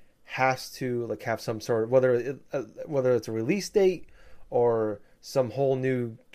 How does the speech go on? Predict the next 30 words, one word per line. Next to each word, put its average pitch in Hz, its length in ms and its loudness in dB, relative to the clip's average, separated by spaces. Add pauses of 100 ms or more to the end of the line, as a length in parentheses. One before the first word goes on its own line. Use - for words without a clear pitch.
uh, 101 420 -2 (760)
uh, 92 300 -4 (100)
mode 143 440 4
for 135 140 -8
the 110 100 0
game, 147 400 0
has 123 220 -4
to - 60 -16
be 120 80 -8
something 110 520 -6 (360)
new. 120 260 0
It 101 80 -4
can't 127 240 6
just 113 160 -4
be 117 160 2
like, 107 160 2
"Hey, 220 340 4
here's 185 500 0 (560)
the, 139 440 6
a 135 100 -6
trailer 160 420 4
for, 135 640 0
um, 110 560 -2
I 131 60 -2
don't 113 100 0
know, 110 80 0
what's 113 180 -6
it, 127 100 -8 (840)
Days 127 280 2
Gone," 107 440 -4